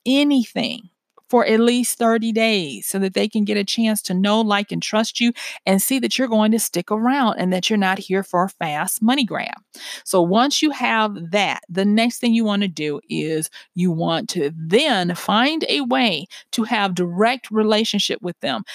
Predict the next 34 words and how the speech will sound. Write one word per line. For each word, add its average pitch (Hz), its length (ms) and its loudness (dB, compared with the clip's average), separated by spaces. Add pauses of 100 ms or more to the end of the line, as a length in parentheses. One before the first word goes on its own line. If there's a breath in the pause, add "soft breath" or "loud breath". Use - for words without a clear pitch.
(160 loud breath)
And 165 220 0
to 208 80 0
be 226 160 2
honest 302 320 2
with 302 120 -4
you, 302 220 2
that's 220 280 0
going 269 200 2
to 269 160 -2
involve 247 920 2 (240 loud breath)
some 214 460 0 (140)
emailing. 190 640 -2 (320 soft breath)
Now, 190 160 0 (540)
as 226 180 0
it 277 60 -4
stands 285 280 -2
right 277 160 0
now, 180 200 0
this 175 180 -4
is 220 80 -6
a 262 60 -6
trend. 240 520 -2 (120)
Just 196 200 -2
understand 233 440 0
that 165 80 -4
this 175 120 -8
is 185 120 -6
a 196 80 0
tactic. 240 400 -2
This 185 160 -4
is 165 100 -8
not 165 180 0
a 214 60 -2
strategy. 240 580 -2